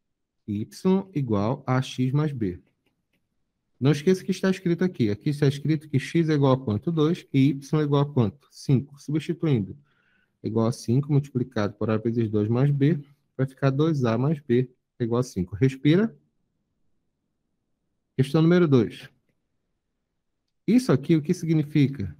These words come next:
Isso aqui significa x igual a menos um e y igual a quanto? Igual a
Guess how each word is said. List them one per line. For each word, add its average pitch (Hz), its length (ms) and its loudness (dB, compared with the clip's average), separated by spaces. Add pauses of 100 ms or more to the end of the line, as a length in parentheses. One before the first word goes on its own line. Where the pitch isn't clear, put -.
Isso 135 140 -4
aqui 143 160 -2
significa 135 540 2
x 165 240 0
igual 147 220 2
a 147 40 6
menos 165 320 4
um 151 240 2 (580)
e 135 300 2 (640)
y 185 580 2 (180)
igual 135 300 2
a 139 60 -12
quanto? 113 320 -2
Igual 120 360 2
a 165 240 0